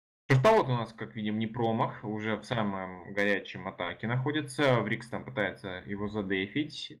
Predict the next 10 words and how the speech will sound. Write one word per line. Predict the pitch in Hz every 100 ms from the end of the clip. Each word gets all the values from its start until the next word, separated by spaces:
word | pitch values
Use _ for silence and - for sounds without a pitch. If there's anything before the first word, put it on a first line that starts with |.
| _
Вроде | 107 123 127
получается | 101 113 110 - 123 95 -
неплохо. | 95 - 127 196 202 107
Фогот, | - 107 110 -
конечно, | 101 101 - 98
выдал | 113 110 98 85
там | 92 87
хорошие | - 156 95 - 85 85 - _ _ _ _ _ _ _ _ -
э, | 87 90 90
свой | - 104 92 92 87